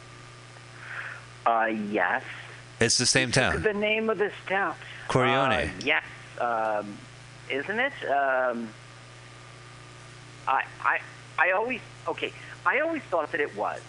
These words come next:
Speaker 1: because
Speaker 2: Yeah.
Speaker 1: that is their tie to Sicily, but I don't know, uh, now that you've made me think about it.
Speaker 2: Well, it, it would also be the, the filmmakers tying in the two films because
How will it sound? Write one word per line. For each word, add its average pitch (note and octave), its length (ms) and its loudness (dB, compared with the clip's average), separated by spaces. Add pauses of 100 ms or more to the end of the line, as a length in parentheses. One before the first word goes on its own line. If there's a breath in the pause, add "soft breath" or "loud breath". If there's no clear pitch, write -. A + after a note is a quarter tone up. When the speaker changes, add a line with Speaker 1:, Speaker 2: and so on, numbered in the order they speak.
(140)
Speaker 1:
because A2+ 220 -2
Speaker 2:
Yeah. G#2 160 6
Speaker 1:
that G2 200 2
is C3 160 -2
their G3 240 4
tie C#4 520 2 (100)
to E3+ 180 -2
Sicily, G2+ 460 -4
but - 120 0
I A#2+ 140 2
don't B2+ 280 0
know, G2 240 0 (360)
uh, F2 220 2
now G2 220 2
that F#2+ 240 -2
you've F#2 160 -6
made F#2 200 2
me E2+ 100 -2 (120)
think G#2+ 180 0
about C#2+ 320 0
it. - 160 -4
Speaker 2:
Well, C3+ 160 4
it, C3+ 180 0
it D3+ 80 4
would B2+ 180 6
also C#3+ 320 4
be A2+ 200 6
the, G2+ 280 4
the G2 100 4
filmmakers G#2+ 720 4
tying F#2+ 300 6
in F#2 140 4
the F2 100 4
two G2 240 4
films - 640 0
because F2+ 680 2